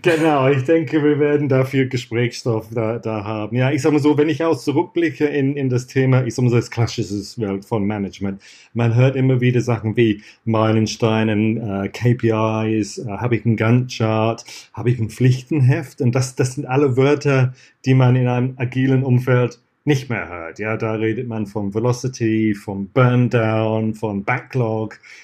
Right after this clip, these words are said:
von Sprints. So von daher sehe ich erstmal, ich sag mal so, zwei verschiedene, verschiedene Sprachen, die auf,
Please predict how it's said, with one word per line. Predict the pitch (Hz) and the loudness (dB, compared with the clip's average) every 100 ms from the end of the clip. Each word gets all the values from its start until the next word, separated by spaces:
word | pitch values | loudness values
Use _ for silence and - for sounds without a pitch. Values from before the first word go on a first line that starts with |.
| _ | _
von | 127 113 | 0 0
Sprints. | 113 - 120 110 110 | 0 -2 0 0 -4
So | 117 | -6
von | 127 120 | -2 2
daher | 135 147 131 | 2 4 2
sehe | 127 127 | 4 4
ich | 127 | 4
erstmal, | 127 131 127 127 123 123 | 2 -2 0 -2 -2 -4
ich | - | -6
sag | 123 | -2
mal | |
so, | 113 123 | 0 0
zwei | 123 123 127 | -2 0 2
verschiedene, | 127 127 131 127 123 113 107 - - _ - | 2 -2 0 2 2 2 0 -4 -20 _ -12
verschiedene | 117 123 117 113 | -4 0 2 0
Sprachen, | - - 101 113 143 127 120 | -2 -4 0 2 2 2 2
die | 107 95 | 0 -2
auf, | 104 107 | -6 -4